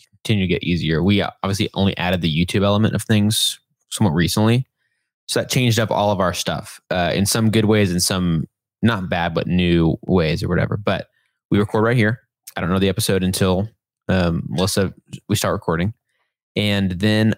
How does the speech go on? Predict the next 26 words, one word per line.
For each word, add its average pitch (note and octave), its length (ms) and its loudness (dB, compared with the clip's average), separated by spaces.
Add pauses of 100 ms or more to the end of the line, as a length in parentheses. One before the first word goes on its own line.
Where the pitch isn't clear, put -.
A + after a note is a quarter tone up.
I F2+ 440 0
take - 340 -4
the F2+ 460 2
audio G#2 320 2
and A2 140 2
video G#2 720 2
and F2+ 640 0 (460)
sync A2 220 -4
'em G#2 80 -2
all G2 180 2
up, G#2 200 0
sync G2+ 200 -2
our G2 60 0
different F#2+ 280 -2 (160)
channels G2+ 320 -2
up. G2 300 -2 (600)
Um, F#2 460 -2 (120)
and F#2 540 0 (600)
I F2+ 380 0
do G#2 380 2
most G#2+ 260 2
of - 40 -10
the - 160 -2
editing F#2 340 -2
now F2+ 360 0
in F2 500 -2